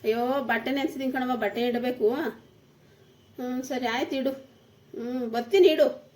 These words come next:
ನಾನ್ ಬಂದಿಲ್ಲ ಅಂದ್ರೆ ಏನ? ಹಾ, ಸರಿ. ಹ್ಮ್,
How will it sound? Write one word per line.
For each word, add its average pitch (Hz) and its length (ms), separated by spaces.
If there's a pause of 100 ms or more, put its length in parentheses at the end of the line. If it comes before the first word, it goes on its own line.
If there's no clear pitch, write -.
ನಾನ್ 233 240
ಬಂದಿಲ್ಲ 262 340
ಅಂದ್ರೆ 247 180
ಏನ? 226 120 (2250)
ಹಾ, 226 240
ಸರಿ. 214 280 (520)
ಹ್ಮ್, 285 420